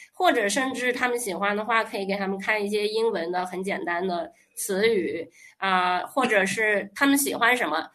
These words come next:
我们，我们看情况都可以给他们看。呃，这些对他们来说是没有体验过的，他们没有坐在一个东西面前去理解这个东西前前后后。那当我们提供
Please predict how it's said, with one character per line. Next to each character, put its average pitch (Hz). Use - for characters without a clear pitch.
我 180
们， 190
我 175
们 170
看 262
情 185
况 208
都 220
可 226
以 208
给 -
他 170
们 175
看。 -
呃， 226
这 415
些 285
对 285
他 -
们 247
来 175
说 190
是 196
没 185
有 302
体 -
验 170
过 156
的， -
他 311
们 302
没 220
有 269
坐 339
在 190
一 170
个 180
东 196
西 196
面 190
前 -
去 175
理 202
解 302
这 185
个 185
东 180
西 185
前 156
前 156
后 208
后。 -
那 370
当 359
我 277
们 208
提 202
供 330